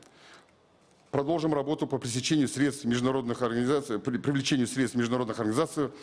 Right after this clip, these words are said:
и стран-доноров в сферу борьбы с наркоманией и наркобизнесом. <clears throat> Основные усилия по-прежнему будут на-, сконцентрированы на борьбу с контрабандой в Казахстан наркотиков из Афганистана.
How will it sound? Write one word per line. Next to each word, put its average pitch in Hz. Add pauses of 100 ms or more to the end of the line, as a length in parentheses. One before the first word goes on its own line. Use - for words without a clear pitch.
(140)
и 123
стран-доноров 139
в -
сферу 135
борьбы 110
с 117
наркоманией 117
и 110
наркобизнесом. 85 (1040)
<clears throat> 113
Основные 147
усилия 143
по-прежнему 143
будут 123
на-, 117
сконцентрированы 123
на 113
борьбу 127
с 135
контрабандой 127
в 139
Казахстан 135 (160)
наркотиков 113
из 107
Афганистана. 82